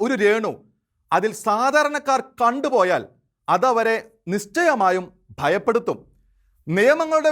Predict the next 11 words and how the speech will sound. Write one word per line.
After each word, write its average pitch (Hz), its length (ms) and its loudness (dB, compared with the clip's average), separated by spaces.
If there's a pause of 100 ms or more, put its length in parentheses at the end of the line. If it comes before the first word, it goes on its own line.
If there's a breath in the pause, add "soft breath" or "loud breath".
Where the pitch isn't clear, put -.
(120)
വ്യാഖ്യാനം 277 640 0 (320)
തികച്ചും 254 360 -2 (100)
വ്യക്തിപരമായ 254 800 0 (340)
ആശയങ്ങളിലേക്കോ 240 800 0 (440)
സങ്കല്പങ്ങളിലേക്കോ 254 1120 -2 (380)
ചുരുങ്ങിയാൽ 202 580 0 (580)
ജനങ്ങൾ 214 360 0 (160)
അനുഭവിക്കേണ്ടി 233 640 -2
വരുന്നത് 214 420 0 (520)
ചെറിയ 208 340 2 (120)
ദുരന്തമാകില്ല. 262 680 0